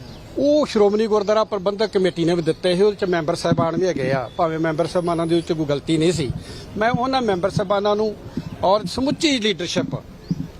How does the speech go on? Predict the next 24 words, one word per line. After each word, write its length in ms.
ਥੱਲੇ 200
ਵਾਲੇ 180
ਸਿੰਘਾਂ 280
ਨੂੰ 80
ਵੀ 100
ਕਹਿਣਾ, 200
ਕਿਉਂਕਿ 280
ਨਾਲ 320
ਹੀ 80
ਰਹੇ 160
ਆ 80
ਨਾ 100
ਸਾਰੇ, 340
ਉਹ 220
ਸਾਰੇ 600
ਸਿੰਘਾਂ 340
ਨੂੰ, 120
ਭਾਵੇਂ 300
ਕੋਈ 200
ਥੱਲੇ 240
ਜਥੇਦਾਰ 580
ਵੀ 160
ਆ, 220
ਕੋਈ 220